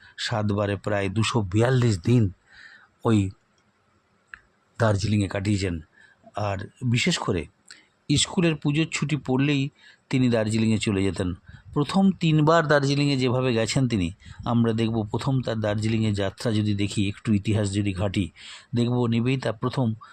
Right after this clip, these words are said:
উনিশশো তিন খ্রিস্টাব্দে প্রথম তিনি দার্জিলিংয়ে যান চব্বিশে মে। কিন্তু স্বামীজি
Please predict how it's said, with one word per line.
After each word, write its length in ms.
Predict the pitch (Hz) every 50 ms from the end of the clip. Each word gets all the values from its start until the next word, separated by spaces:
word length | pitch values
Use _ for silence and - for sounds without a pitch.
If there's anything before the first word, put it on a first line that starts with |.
| - - - - _ _
উনিশশো 380 | 147 147 160 165 - - - 165 - _
তিন 260 | - 143 143 143 135
খ্রিস্টাব্দে 600 | - - 135 - - - 135 120 120 127 147 190 208 - _ _ _ _ _ _ _ _ -
প্রথম 440 | 131 120 - - 127 117 113 113 - - _ _ _ _ _ _ _ _ _ - - _ _ _ _ _ _ _ _ _ _ -
তিনি 360 | - 123 117 113 104 98 101 - _ _ _ -
দার্জিলিংয়ে 720 | 127 117 110 107 107 104 101 113 107 110 104 101 98 95 98 - _ _ _ _ _ -
যান 320 | 113 113 120 123 131 143 139 -
চব্বিশে 720 | - - 123 113 104 101 101 117 107 - - 107 92 87 - _ _ _ _ _ _ _ _ _ _ 113
মে। 380 | 110 104 107 104 95 80 - - - - - - - - - - - - _ _ _ _ _ _ _ _ _ _ _ _ _ _ _ _ _ _ _ _ _ _ -
কিন্তু 520 | 139 135 143 139 - 143 101 95 123 160 - _ _ _ _ _ _ _ _ _ _ _ _ _ _ - - _ _ _ _ _ _ _ _ _ -
স্বামীজি 760 | - - - 135 135 139 160 190 190 202 196 151 135 170